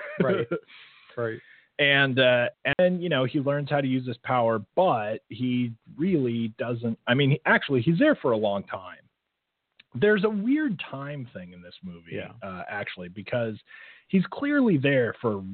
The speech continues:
Speaker 1: really long time. But then we're, uh, talking about, then, then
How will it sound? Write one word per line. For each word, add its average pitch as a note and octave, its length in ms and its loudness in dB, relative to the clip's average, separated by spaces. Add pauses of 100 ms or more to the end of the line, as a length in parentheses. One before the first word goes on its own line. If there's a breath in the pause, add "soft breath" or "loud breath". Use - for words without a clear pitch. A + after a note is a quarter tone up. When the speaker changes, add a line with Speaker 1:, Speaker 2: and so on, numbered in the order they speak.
Speaker 1:
really D3 380 4
long G2 340 -6
time. F2 360 -14 (1160)
But C3+ 340 2
then F#3+ 540 2 (200)
we're, C#3 800 -4
uh, A#2+ 180 -10 (100)
talking A#2 360 -12
about, G2+ 420 -16
then, B2 260 -8
then F3+ 560 2